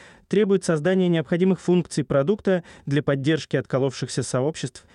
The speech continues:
и прямого убеждения участников крупного горизонтального сообщества перейти в новую атомарную сеть. Для этого используются рассылки сообщений,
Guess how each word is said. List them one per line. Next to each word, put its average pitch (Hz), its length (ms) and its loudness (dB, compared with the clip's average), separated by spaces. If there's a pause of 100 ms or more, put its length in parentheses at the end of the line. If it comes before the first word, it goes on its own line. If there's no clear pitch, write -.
(160)
и 170 120 2
прямого 180 440 2
убеждения 151 580 2
участников 131 560 -2
крупного 139 420 -2
горизонтального 123 680 0
сообщества 135 720 -4 (260)
перейти 135 500 0 (100)
в 123 140 -2
новую 156 340 2
атомарную 123 500 0
сеть. 101 400 -6 (880)
Для 127 200 0
этого 196 280 2
используются 156 640 0
рассылки 139 380 -2
сообщений, 127 800 -2